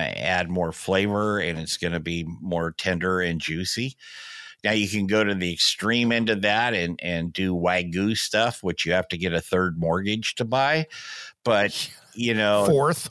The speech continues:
Speaker 1: or fourth, yeah. But the Wagyu
Speaker 2: <laughs>
Speaker 1: stuff is just so heavily marbled that, um, a lot of people really like it.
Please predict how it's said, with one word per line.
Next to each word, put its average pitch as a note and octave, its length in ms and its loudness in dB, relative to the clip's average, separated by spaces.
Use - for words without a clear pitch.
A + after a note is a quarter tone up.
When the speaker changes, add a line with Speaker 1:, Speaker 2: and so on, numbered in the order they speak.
Speaker 1:
or A#2 120 4
fourth, A2 520 4
yeah. B2+ 400 4
But G#2 180 2
the A#2+ 80 4
Wagyu C#3+ 500 4
Speaker 2:
<laughs> - 0 -
Speaker 1:
stuff C#3+ 340 4
is G#2+ 160 2
just - 320 2
so D#3 260 6
heavily G#2 560 2
marbled E2 640 0
that, G2 480 4
um, E2+ 480 2
a - 80 -10
lot C#3+ 220 4
of F#3 60 0
people G#3+ 340 4
really E3 300 4
like G2 280 2
it. F#3 160 0